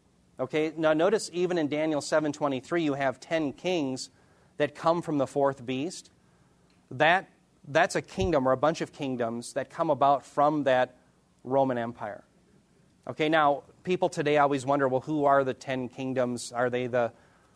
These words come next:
you know, the European Union, et cetera? Well, we really don't know. But people will know when the time comes. But the point is, the Roman Empire really is what gave birth to the Western world.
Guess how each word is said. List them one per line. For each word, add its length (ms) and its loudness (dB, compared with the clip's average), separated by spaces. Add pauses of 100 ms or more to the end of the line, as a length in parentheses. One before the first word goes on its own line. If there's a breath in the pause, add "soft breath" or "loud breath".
(220 soft breath)
you 80 -12
know, 80 -2
the 80 -4
European 480 -2
Union, 320 -4
et 80 -10
cetera? 300 -2
Well, 140 0
we 100 -2
really 240 -2
don't 240 -4
know. 300 -4 (680)
But 160 0
people 300 0
will 200 2
know 460 0
when 140 0
the 80 -4
time 520 -6
comes. 460 -8 (220)
But 120 0
the 60 0
point 300 2
is, 240 0 (380 soft breath)
the 100 2
Roman 320 4
Empire 640 0 (560)
really 340 2
is 140 -2
what 160 0
gave 220 -4
birth 240 0
to 60 -20
the 100 -2
Western 460 -2
world. 280 -4